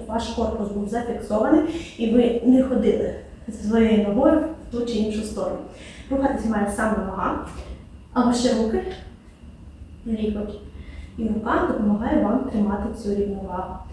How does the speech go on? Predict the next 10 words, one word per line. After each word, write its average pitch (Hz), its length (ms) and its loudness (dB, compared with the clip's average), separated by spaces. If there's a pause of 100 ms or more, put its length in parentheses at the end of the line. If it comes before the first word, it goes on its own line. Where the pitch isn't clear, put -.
(340)
Отже, 220 200 -2
займіть 240 340 4
вихідне 208 340 0
положення, 302 600 6
зробіть - 340 0
вдих, 285 500 0
видих 247 540 4
і - 20 -4
поїхали. - 600 -6 (180)
Десять, - 520 -4